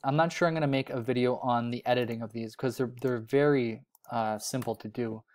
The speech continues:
Like I'm gonna show you. So here is, uh, one of the designs, the blank templates, right? Um, so bless this house.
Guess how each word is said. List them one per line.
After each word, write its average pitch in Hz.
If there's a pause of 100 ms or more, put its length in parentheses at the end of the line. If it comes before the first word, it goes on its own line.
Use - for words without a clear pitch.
(280)
Like 127
I'm 147
gonna 151
show 135
you. 113
So 135
here 147
is, 127 (680)
uh, 113 (420)
one 131
of 123
the 117 (220)
designs, 113
the 120
blank 113
templates, 113 (640)
right? 123 (560)
Um, 120
so -
bless 147
this 160
house. 123